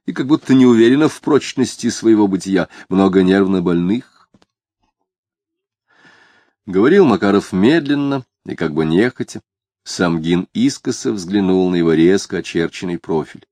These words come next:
Не так давно этот человек только спрашивал, допрашивал, а теперь вот решается объяснять, поучать, и красота его, в сущности, неприятна, пошловата.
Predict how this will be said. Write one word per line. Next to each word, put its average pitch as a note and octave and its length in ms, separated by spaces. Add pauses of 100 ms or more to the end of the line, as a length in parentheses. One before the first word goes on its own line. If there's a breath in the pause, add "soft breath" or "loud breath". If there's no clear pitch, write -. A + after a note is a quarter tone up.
(1080)
Не - 140
так C3 220
давно B2 360
этот A#2+ 240
человек A2+ 380
только A2 220
спрашивал, G2 640 (500)
допрашивал, F2+ 760 (600)
а D#2 160
теперь - 220
вот E3+ 140
решается A2 460
объяснять, D#2+ 640
поучать, - 680 (360)
и - 80
красота F2 580
его, E2+ 220
в - 60
сущности, F#2+ 580
неприятна, E2+ 840
пошловата. D#2 680